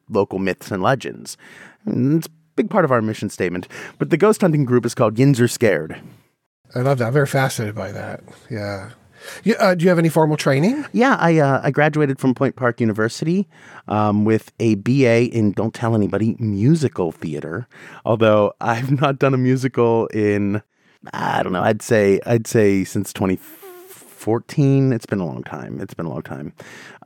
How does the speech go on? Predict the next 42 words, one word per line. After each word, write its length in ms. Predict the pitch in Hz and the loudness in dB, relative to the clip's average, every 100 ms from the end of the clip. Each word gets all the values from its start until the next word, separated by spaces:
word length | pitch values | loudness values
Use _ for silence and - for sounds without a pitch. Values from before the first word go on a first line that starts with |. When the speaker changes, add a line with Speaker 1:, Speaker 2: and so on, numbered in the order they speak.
| - | -6
Speaker 1:
Um, 260 | 120 117 117 | 0 0 2
and 160 | 185 185 | 4 4
I, 60 | |
I, 260 | 175 170 156 | 4 2 0
I 100 | 139 | -2
just 240 | 120 151 - | -2 -2 0
recently 320 | 127 143 135 | 2 2 2
completed 540 | 151 139 123 127 123 | 2 0 2 2 2
my 220 | 110 117 | 0 0
executive 760 | 113 120 104 117 - 120 127 - | 0 -4 0 -2 2 2 0 0
M 200 | 110 104 | 0 0
B 180 | 107 107 | 2 2
A 280 | 95 101 139 | 2 0 -2
from, 380 | - 98 95 82 | -4 -4 -2 -6
uh, 220 | 95 95 | -8 -8
a 100 | - | -4
wonderful 340 | 104 101 101 101 | -2 -2 -2 -4
school 240 | - 104 | -4 -4
called 300 | - 92 90 | -2 -2 -2
Quantic 320 | 156 151 160 | -2 -2 -4
School 180 | - 160 | -2 0
of 80 | 139 | 2
Business 360 | 139 143 139 147 | 2 0 -2 -2
and 80 | |
Technology, 640 | 139 127 143 139 139 165 175 - - - - - | -4 -2 0 0 -2 -6 -8 -16 -20 -20 -12 -2
um, 240 | 127 120 | 0 2
which 360 | 160 165 - - - | 2 0 -8 -10 -2
a 80 | 143 | 0
lot 100 | 151 | 2
of 60 | |
people 160 | 185 156 | 0 0
are 20 | |
like, 160 | 156 147 | 0 0
"Why 160 | 202 | 0
would 160 | 233 208 | 0 0
you 80 | 220 | 0
go 260 | 233 233 | 2 2
for 200 | - 233 | 0 2
your 320 | 214 220 214 - | 4 4 2 0
master's 420 | - 202 - 208 | 0 0 0 2
in 80 | 208 | 2
business?" 540 | 190 226 185 98 - | 2 2 -2 -4 -12